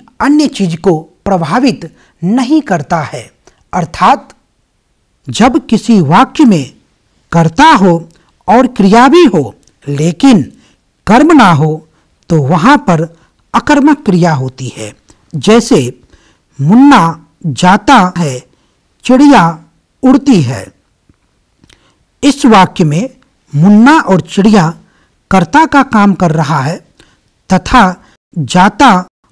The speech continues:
और उड़ती क्रिया है, लेकिन इसका प्रभाव और किसी चीज पर नहीं पड़ रहा है, इसलिए यहाँ पर अकर्मक क्रिया है।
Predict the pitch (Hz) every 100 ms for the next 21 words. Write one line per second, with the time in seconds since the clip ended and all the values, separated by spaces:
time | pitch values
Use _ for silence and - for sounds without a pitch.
0 | - 185 220 - 180 175 - 262 190 -
1 | _ _ _ - 262 226 - 101 - _
2 | _ _ _ 151 180 220 294 190 156 _
3 | _ _ - 170 - 185 - 160 120 226
4 | 208 202 - _ _ _ 196 226 294 285
5 | - 185 - 269 - - 208 185 208 208
6 | 165 165 _ _ _ 160 190 214 349 294
7 | 190 180 156 180 139 139 127 _ _ _
8 | _ _ - 285 277 202 151 151 151 _
9 | _ _ _ 160 180 262 269 165 165 165
10 | _ _ _ 226 240 240 208 208 - 117
11 | 120 - 113 101